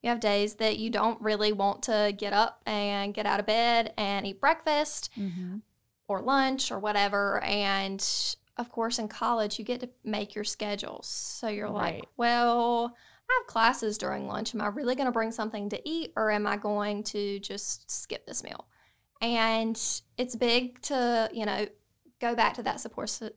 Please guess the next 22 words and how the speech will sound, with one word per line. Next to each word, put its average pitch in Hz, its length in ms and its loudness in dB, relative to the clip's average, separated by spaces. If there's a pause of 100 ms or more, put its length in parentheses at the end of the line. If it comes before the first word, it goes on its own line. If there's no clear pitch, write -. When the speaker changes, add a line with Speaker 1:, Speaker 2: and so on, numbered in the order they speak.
Speaker 1:
system. 196 420 -8
We 202 120 -4
all 202 140 4
have 233 160 2
technology. 208 600 0
We 208 160 4
all 196 120 2
have - 100 2
Speaker 2:
Mm-hmm. 214 60 2
Speaker 1:
a 214 40 -2
cell 208 200 -2
phone. 185 420 -2 (580)
Let's - 200 -6
FaceTime 247 500 2
or 277 80 -4
call 233 500 6
or 226 160 4
whatever 214 400 4
we 226 80 0
have - 200 -2
to 208 80 -6
do 220 440 4